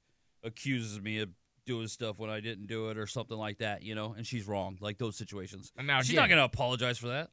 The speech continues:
Speaker 2: these are the
Speaker 1: Why?
Speaker 2: things
Speaker 1: Because I used to cheat.
Speaker 2: that men
Speaker 1: So she's never gonna tell me she's sorry, ever.
Speaker 2: Ever.
Speaker 1: Ever, ever, ever.
Speaker 2: Uh, this dude says, uh, he's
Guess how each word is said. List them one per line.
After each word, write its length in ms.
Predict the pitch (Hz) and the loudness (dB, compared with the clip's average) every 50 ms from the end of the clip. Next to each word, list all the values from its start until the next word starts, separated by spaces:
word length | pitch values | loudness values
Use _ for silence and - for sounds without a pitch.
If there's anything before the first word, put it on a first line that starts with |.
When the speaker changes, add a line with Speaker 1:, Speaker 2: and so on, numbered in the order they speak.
| _ _ _ | _ _ _
Speaker 2:
these 240 | 143 180 220 220 214 | -4 -2 -2 0 2
are 60 | 208 | 6
the 60 | 175 175 | 10 10
Speaker 1:
Why? 240 | 180 196 208 226 | 12 12 12 12
Speaker 2:
things 140 | 254 - 233 | 10 10 8
Speaker 1:
Because 180 | 208 - 214 196 | 6 6 8 8
I 60 | 202 | 10
used 240 | 190 196 208 190 - | 8 8 6 4 4
to 60 | 175 | 0
cheat. 340 | 143 - - 220 165 107 - - _ _ _ _ - | 0 2 4 4 4 2 0 -6 _ _ _ _ 2
Speaker 2:
that 280 | 135 156 151 - - | 2 2 2 2 0
men 260 | 131 147 170 190 202 196 | 0 4 6 8 10 10
Speaker 1:
So 100 | 214 208 | 10 10
she's 220 | 170 156 262 240 | 8 6 4 4
never 300 | 208 196 214 226 220 175 | 8 8 8 8 8 6
gonna 160 | 165 151 143 | 6 4 4
tell 160 | - 160 143 | 4 4 4
me 100 | 127 127 | 4 4
she's 220 | 117 123 131 120 - | 2 2 0 -2 2
sorry, 340 | - 131 127 131 131 113 - | 2 4 4 4 4 6 6
ever. 260 | 170 170 135 - - _ _ _ _ | 6 6 6 2 -4 _ _ _ _
Speaker 2:
Ever. 480 | 123 147 165 160 131 127 90 69 - - _ _ _ _ _ _ - | 6 6 6 6 4 0 -4 -6 -8 -14 _ _ _ _ _ _ 6
Speaker 1:
Ever, 300 | 165 202 190 233 - - | 6 8 8 8 6 8
ever, 240 | 175 180 170 190 190 - | 8 8 8 8 8 8
ever. 260 | 165 170 135 120 - - _ _ _ _ _ _ _ _ _ _ _ _ _ _ _ _ _ - | 8 8 8 6 -2 -6 _ _ _ _ _ _ _ _ _ _ _ _ _ _ _ _ _ 2
Speaker 2:
Uh, 180 | 131 139 139 139 | 4 4 4 4
this 220 | 151 202 214 - | 4 4 2 4
dude 240 | - 190 185 170 135 | 2 2 2 2 2
says, 400 | - - 175 160 156 139 113 - - | 4 6 8 8 8 8 4 2 4
uh, 160 | 135 151 143 - - _ _ _ | 6 6 6 4 -2 _ _ _
he's 480 | - 139 147 151 147 135 113 - 120 | 2 4 6 8 8 6 4 2 -6